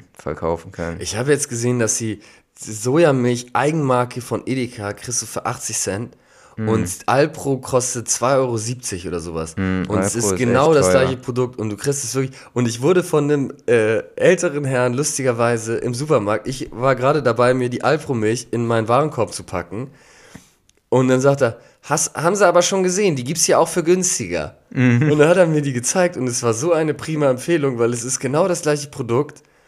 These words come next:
Speaker 2: wahrscheinlich sogar gleiche Fabrik, könnte ich mir vorstellen, hat genau gleich geschmeckt und hat achtzig Cent gekostet.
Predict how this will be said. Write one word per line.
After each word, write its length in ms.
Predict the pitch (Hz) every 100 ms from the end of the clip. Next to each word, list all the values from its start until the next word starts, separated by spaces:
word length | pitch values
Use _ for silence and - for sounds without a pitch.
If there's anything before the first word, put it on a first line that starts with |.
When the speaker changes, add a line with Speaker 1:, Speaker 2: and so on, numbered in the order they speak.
| _ _ _ -
Speaker 2:
wahrscheinlich 480 | 117 117 131 135 120
sogar 240 | 120 113
gleiche 280 | 107 117 113
Fabrik, 400 | 117 98 120 117
könnte 180 | 104 95
ich 80 |
mir 80 | 101
vorstellen, 380 | 92 101 104 104
hat 60 | 104
genau 280 | 110 110
gleich 240 | 120 107 104
geschmeckt 420 | - 107 95 - - -
und 140 | - 110
hat 180 | 113 -
achtzig 320 | 143 - -
Cent 220 | 127 117
gekostet. 560 | 95 - 92 - 87